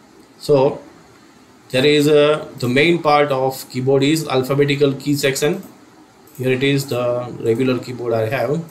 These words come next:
The main part is there, the three main lines, the contains alphabetical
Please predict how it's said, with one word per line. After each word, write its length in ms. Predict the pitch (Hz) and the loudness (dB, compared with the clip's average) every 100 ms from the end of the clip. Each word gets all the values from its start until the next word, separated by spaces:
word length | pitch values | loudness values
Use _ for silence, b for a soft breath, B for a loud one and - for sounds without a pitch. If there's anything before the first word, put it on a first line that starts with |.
| - - - - _ _ _ - - - - _ - - | -18 -20 -20 -20 _ _ _ -20 -20 -20 -20 _ -18 -6
The 100 | 120 | 0
main 320 | 135 170 170 | 2 2 0
part 400 | 156 143 151 - - | 2 2 2 -4 -8
is 420 | 139 135 139 131 | -2 0 0 0
there, 320 | 131 123 135 147 | 0 2 2 0
the 140 | 123 | -2
three 300 | - 143 151 | -4 0 0
main 400 | 139 127 131 127 | 0 0 0 -2
lines, 520 | 120 120 139 156 - | -4 -2 -2 -4 -4
the 320 | 120 120 117 | -4 -2 -2
contains 500 | - 123 123 131 127 | -4 -6 -2 0 0
alphabetical 760 | 123 123 127 127 127 127 131 | -2 -4 -6 -6 -6 -2 -2